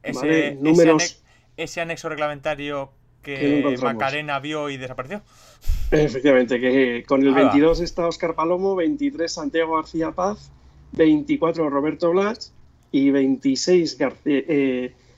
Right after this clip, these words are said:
Speaker 2: Delvin García, para que el líder de la Copa salga con el veintiocho. ¿Mm?
Speaker 1: Qué, qué traviesos son estos, qué traviesos son estos federativos, macho.
Speaker 2: Mm,
Speaker 1: Ahí.
Speaker 2: ujú.
Speaker 1: Con lo fácil que, con lo fácil que era haber, haber, haber hecho el reglamento bien a principio de temporada, ¿eh?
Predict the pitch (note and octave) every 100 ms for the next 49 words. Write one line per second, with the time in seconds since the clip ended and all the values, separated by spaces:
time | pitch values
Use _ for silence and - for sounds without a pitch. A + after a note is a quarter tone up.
0 | _ - D#3 D3 D3+ C#3 - G3+ F3 -
1 | - _ - - - A#2+ A#2+ A#2 C3+ C3
2 | C3+ D3 D#3+ D3+ D#3 D3 F3+ F3+ G3+ G#3+
3 | - F3+ C#3+ C#3+ C3 A#2+ A#2 A#2 D#3+ -
4 | - - - - - F3 - C3+ B2 -
5 | - - _ _ - D3+ C3 B2 C3+ A#2
6 | B2 A2 A2 - D#3 B2 A2 A2+ A2 A#2
7 | G#2+ G#2+ G2+ F#2+ G#2+ F#2+ G2 - _ -
8 | - - - - - C#3+ A2+ A2+ A2 A2+
9 | C#3 - _ _ _ _ - - - -
10 | - - _ _ _ - - - - -
11 | - - A2+ B2+ C3+ C#3 A#2 B2 C3 C3
12 | B2 A#2 A#2 B2 A#2+ A#2 B2 B2+ A2+ A2
13 | A2+ A2 A2 G#2+ G#2 G#2+ G2+ G2+ G2 F#2+
14 | A#2